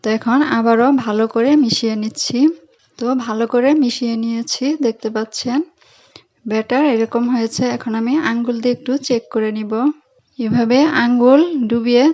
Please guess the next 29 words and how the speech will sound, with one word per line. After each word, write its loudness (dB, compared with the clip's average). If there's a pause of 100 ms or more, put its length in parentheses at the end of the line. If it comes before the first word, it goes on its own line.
তারপর -2 (140)
এভাবে -4
ধরবেন। -2 (120)
যদি -6
দেখেন -2 (640)
আঙ্গুলের 0
গায়ে 0
ব্যাটার -2
ভালোভাবে -2 (120)
লেগে 0
আছে, -6 (180)
তখন -4
বুঝতে -6
হবে -4
যে -2 (120)
ব্যাটার -2 (560)
ভালোভাবে 0 (160)
গোলা -2
হয়েছে। -8 (680)
তো -2 (120)
বেগুনি 2
বানানোর 0
জন্য -4 (200)
এখানে -4
আমি -2
বড় 2
একটা -4
বেগুন -2 (140)
এভাবে -4